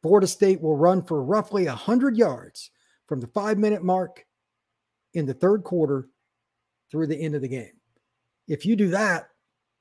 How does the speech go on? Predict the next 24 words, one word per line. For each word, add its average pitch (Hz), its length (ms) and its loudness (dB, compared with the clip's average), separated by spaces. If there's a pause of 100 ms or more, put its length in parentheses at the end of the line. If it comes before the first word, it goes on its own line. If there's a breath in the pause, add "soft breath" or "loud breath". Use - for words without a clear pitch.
(100)
it's 165 160 -6
gonna 175 160 0
be 151 100 0
pretty 160 240 -2
hard 147 220 2
to 139 60 -4
make 139 180 -4
ground 131 320 -4
up, 131 200 -6
and 147 120 -4
I 143 100 -2
expect 151 360 -4
Florida 151 240 0
State 143 260 -4
to 131 60 -12
be 143 160 -2
up 139 160 -4
roughly 151 360 -2
twenty-one 151 560 -2
to 123 60 -6
seven 139 340 -4
at 113 80 -10
half 127 320 -2
anyway. 117 480 -6